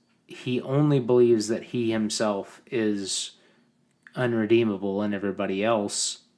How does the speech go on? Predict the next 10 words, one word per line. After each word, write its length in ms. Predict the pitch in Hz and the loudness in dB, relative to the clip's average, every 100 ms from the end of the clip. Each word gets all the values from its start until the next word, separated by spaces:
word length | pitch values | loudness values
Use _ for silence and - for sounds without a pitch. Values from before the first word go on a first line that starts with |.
| _ _ _ | _ _ _
is 360 | - 131 113 107 | 0 2 2 0
not. 440 | 120 113 107 - - _ _ _ _ _ _ _ _ _ | 0 0 -2 -8 -20 _ _ _ _ _ _ _ _ _
He 160 | - 156 | 0 2
should 240 | 147 156 | 4 4
not 220 | 143 131 143 | 4 2 0
implicate 540 | 123 127 120 120 110 | -2 0 0 0 0
everyone 480 | 107 104 107 101 101 | 0 0 0 0 -4
else 480 | 98 85 - - - | -6 -6 -6 -8 -8
in 260 | 117 107 | -4 -2
this, 440 | 101 90 - - | -2 -4 -6 -8